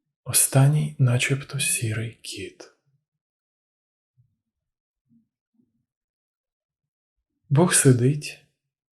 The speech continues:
читає, тремтить телефон у його руці.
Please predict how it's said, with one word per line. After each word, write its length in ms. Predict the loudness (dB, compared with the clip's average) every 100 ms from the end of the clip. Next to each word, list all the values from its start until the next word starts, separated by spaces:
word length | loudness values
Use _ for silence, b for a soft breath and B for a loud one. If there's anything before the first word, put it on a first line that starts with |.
| _
читає, 880 | -6 -6 -4 2 4 4 2 -2 -16 _ _ _ _ _ _ _ _ _ _ _ -6
тремтить 600 | 0 0 2 0 0 -2
телефон 600 | -2 -2 -2 2 4 4
у 80 | 4
його 260 | 2 2 -4
руці. 640 | -6 -4 -2 -2 -4 -14